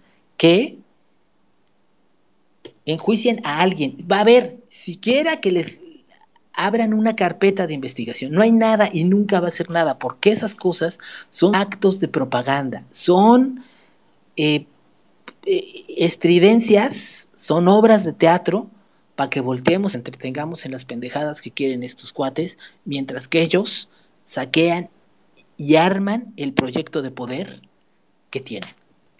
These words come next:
Entonces, este, yo de, es lo que creo que si vamos a utilizar estas de, de revocación,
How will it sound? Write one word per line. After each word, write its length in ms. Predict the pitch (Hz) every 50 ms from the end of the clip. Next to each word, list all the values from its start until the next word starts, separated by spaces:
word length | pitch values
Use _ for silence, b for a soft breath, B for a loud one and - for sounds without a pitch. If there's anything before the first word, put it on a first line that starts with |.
| _ _ _ _ _ _ _ _ _ _ _ b b b b b b b b b b -
Entonces, 580 | 160 151 160 - 220 240 226 247 247 233 -
este, 380 | 214 190 - - 190 175 165 156 -
yo 120 | - 175
de, 180 | 170 185 175 - - - -
es 180 | 151 151 151
lo 120 | 170 165 -
que 100 | - -
creo 220 | - 147 165 156
que 280 | - 147 143 131 - - _ _ _ _ _ _ -
si 200 | - - - 151
vamos 260 | 156 175 185 202 185
a 40 | -
utilizar 340 | - - 135 131 - 143 143
estas 300 | 139 131 131 139 131 131
de, 360 | 127 123 123 123 123 - - -
de 140 | 127 127
revocación, 800 | 123 - 127 120 - - - - - 185 202 226 233 - -